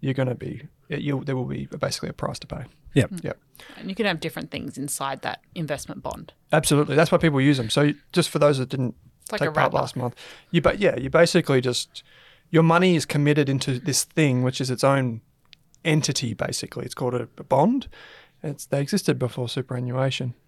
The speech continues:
Speaker 1: And, um, they create their own tax structure. So people on high incomes typically use them because,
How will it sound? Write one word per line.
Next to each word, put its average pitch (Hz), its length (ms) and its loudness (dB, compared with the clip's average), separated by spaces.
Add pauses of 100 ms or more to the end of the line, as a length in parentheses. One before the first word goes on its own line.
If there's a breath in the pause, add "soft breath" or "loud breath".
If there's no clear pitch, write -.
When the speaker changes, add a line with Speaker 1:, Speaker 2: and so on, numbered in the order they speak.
(120)
Speaker 1:
And, 139 340 0
um, 131 460 0 (440 soft breath)
they 165 120 6
create 175 300 4
their 170 140 6
own 147 120 4
tax 160 280 0
structure. - 360 0
So 127 140 -2
people 180 320 2
on 151 120 4
high 135 240 4
incomes 143 440 0
typically 139 420 -2
use 143 260 -2
them 123 180 -4
because, 127 460 -2